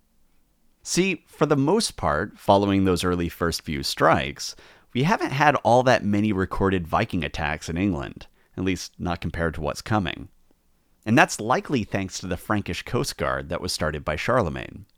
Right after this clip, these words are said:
Even after Charlemagne died, the Coast Guard continued and was maintained by his son Louis. But all that ended when this internal dynastic conflict,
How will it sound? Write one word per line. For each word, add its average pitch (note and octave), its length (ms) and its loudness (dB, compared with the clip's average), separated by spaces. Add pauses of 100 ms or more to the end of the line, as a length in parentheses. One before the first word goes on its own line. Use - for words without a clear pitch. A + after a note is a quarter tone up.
(720)
Even D#3+ 200 6
after D#3 240 6
Charlemagne B2 500 4
died, A#2 460 2 (260)
the A#2 100 -2
Coast - 360 0
Guard G#2 240 4
continued F2+ 800 -4
and F#2+ 120 -4
was F#2+ 140 -2
maintained G2+ 500 0
by E2 140 0
his D2 120 -6
son E2 420 -2
Louis. G2 440 -4 (1080)
But - 220 -4
all C3 240 4
that B2 260 2
ended F#2+ 380 -2
when E2+ 160 0
this F2 160 -4
internal G2+ 400 -2
dynastic E2+ 600 -6
conflict, B2+ 720 -4